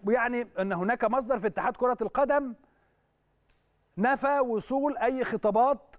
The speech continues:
لاتحاد كرة القدم بهذا الشكل، وبالتالي أنا بس حبيت إن أنا أحذر جمهور النادي الأهلي، الجمهور المصري عمومًا، لأن أنا عارف إن يعني في ناس كتيرة جدًا بتقعد تتفرج علينا،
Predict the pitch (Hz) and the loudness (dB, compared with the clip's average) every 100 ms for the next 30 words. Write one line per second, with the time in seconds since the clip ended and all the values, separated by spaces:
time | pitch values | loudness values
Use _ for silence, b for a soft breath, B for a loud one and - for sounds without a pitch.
0 | _ - 170 - 185 240 - 247 233 196 | _ -8 -8 -6 -4 -4 -2 -4 -2 -2
1 | 247 269 262 202 214 185 - 120 - 170 | -2 0 -2 0 -2 -2 -8 -12 -2 0
2 | 196 - 269 277 269 B - 220 262 - | 0 0 0 0 -4 B -6 -2 -2 -2
3 | 165 156 233 - 196 220 226 214 B B | -6 -2 -2 0 0 2 2 0 B B
4 | - - 240 185 220 247 208 190 _ 156 | -6 -2 -4 0 2 2 0 -18 _ -6
5 | 175 165 220 226 196 202 220 202 196 180 | -4 -2 0 0 2 0 0 0 2 2
6 | 185 311 311 277 277 - 180 190 254 247 | 0 0 2 2 0 0 0 2 4 2
7 | 220 b b b 175 240 233 240 190 190 | 0 b b b -8 -2 2 0 0 0
8 | 190 190 165 180 156 175 226 233 - - | 0 0 -4 -2 0 0 2 0 0 0
9 | 277 190 220 208 190 185 220 190 233 226 | 2 4 2 2 0 2 0 -2 -2 0
10 | 170 226 247 | 0 0 2